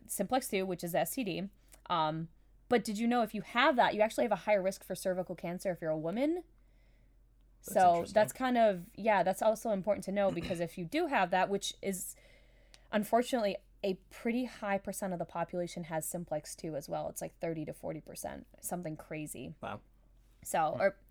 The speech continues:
Speaker 1: I think it's closer to thirty, but it's way more people than you know. Um,
Speaker 2: Hmm.
Speaker 1: and this is important, especially for women, 'cause cervical cancer is on the rise,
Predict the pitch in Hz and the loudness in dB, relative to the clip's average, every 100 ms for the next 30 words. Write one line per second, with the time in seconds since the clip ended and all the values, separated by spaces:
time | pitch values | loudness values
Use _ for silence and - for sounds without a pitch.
0 | - - 202 214 196 - 185 - 202 170 | -16 -6 -4 -2 -4 -4 -4 -4 -8 -6
1 | 190 190 175 170 - - - - - - | -6 -6 -6 -10 -16 -20 -20 -20 -12 -2
2 | 180 - - _ _ - 202 - 185 214 | -2 -2 -12 _ _ 0 0 0 0 2
3 | 247 262 240 240 190 180 165 165 170 156 | 4 4 2 -2 -2 -4 -2 -2 -2 -2
4 | 165 190 170 156 151 156 160 _ - _ | -4 -6 -4 -2 -2 -6 -10 _ -20 _
5 | - 147 - _ _ _ _ - 185 170 | -12 -10 -10 _ _ _ _ -4 -2 -2
6 | 156 147 - - _ _ _ _ - 175 | -6 -10 -18 -20 _ _ _ _ -12 -10
7 | - 165 156 180 170 170 - - - 170 | -8 -8 -8 -8 -6 -6 -8 -8 -8 -6
8 | 185 190 302 285 277 262 214 185 - 185 | -4 0 2 2 2 0 0 -2 -2 -4
9 | 180 180 - 233 226 214 202 165 165 170 | -2 -4 -2 -4 -4 -4 -4 -4 -4 -4
10 | 247 247 240 233 226 - | -2 0 0 0 -2 -8